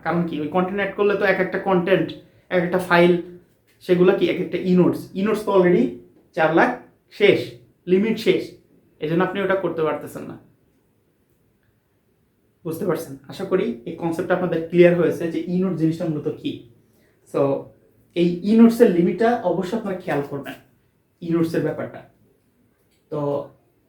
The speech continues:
আপনি যদি বলেন যে actually তাহলে এই ধরনের প্ল্যান যেখানে ইনোডসের লিমিট থাকে,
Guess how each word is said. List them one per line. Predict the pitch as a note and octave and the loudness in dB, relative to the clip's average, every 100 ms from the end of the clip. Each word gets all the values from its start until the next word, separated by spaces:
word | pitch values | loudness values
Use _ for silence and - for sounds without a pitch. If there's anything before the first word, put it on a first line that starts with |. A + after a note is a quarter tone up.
| _ _ - | _ _ -4
আপনি | F3+ F3+ - A3+ | -2 0 2 4
যদি | A3 G3 | 4 2
বলেন | F3 F3 E3 G3 | 4 6 6 4
যে | - D#3 D#3 D#3+ D#3+ - _ - | 2 -2 0 -2 -4 -10 _ -12
actually | F#3+ - A#3 | -4 4 6
তাহলে | A3 G#3+ | 6 4
এই | F3 F3+ | 4 4
ধরনের | F#3 G#3 | 4 2
প্ল্যান | E3+ D#3 D3+ D3 | 0 -2 0 -4
যেখানে | D3+ D#3+ E3 | -4 -2 -2
ইনোডসের | E3+ E3+ E3+ - | -2 0 0 0
লিমিট | D#3 D#3+ F3 - | 0 0 -2 -4
থাকে, | D3 - C#3+ - | -10 -10 -12 -12